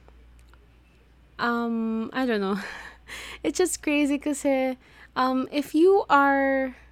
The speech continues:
not in that same situation, like, I'm just thinking about the people that they show on the news, yung cities na biglang sinasara, and people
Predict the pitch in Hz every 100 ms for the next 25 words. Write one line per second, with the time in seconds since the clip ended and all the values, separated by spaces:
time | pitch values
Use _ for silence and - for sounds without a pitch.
0 | - - - 226 254 262 269 _ - -
1 | 254 240 240 233 - 214 226 - - 254
2 | 226 208 - - 220 202 196 190 196 180
3 | 190 190 - - - 247 247 - 285 269
4 | 294 254 226 220 226 220 208 208 202 202
5 | 196 190 190 190 180 - 196 185 180 180
6 | - - 208 208 202 190 180 180 269 381
7 | - - - - - 392 - 262 269 269
8 | 262 285 269 254 254 - - 226 196 185
9 | - 202 208 220 220 214 190 190 196 175
10 | 165 196 302 - - - - - 254 -
11 | 349 - 247 226 226 247